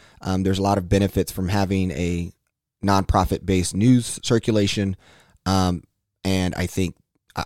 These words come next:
I, I'm just a big fan of Chris. I'm, I'm a big fan of their journalists and just everything and all the work they do. And it, without them, um, who knows? And, uh, they're, you know, they're even getting more involved with that Fort Worth Way, uh,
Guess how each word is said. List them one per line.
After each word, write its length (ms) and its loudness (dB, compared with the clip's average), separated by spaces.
I, 180 -2
I'm 200 2
just 160 -2
a 40 -2
big 180 -2
fan 320 0
of 160 -10
Chris. 420 4
I'm, 180 -4
I'm 180 0
a 20 -2
big 180 -2
fan 200 0
of 100 -2
their 140 0
journalists 760 6
and 220 0
just 120 -4
everything 420 0
and 80 -2
all 100 2
the 80 -2
work 240 2
they 140 6
do. 380 6
And 380 2
it, 280 -2
without 400 0
them, 380 2
um, 380 -2
who 140 2
knows? 480 4
And, 480 0
uh, 280 -4
they're, 140 -2
you 140 -6
know, 100 -2
they're 120 -4
even 220 0
getting 440 -2
more 220 4
involved 460 4
with 200 -6
that 220 -2
Fort 200 0
Worth 200 -2
Way, 380 4
uh, 240 0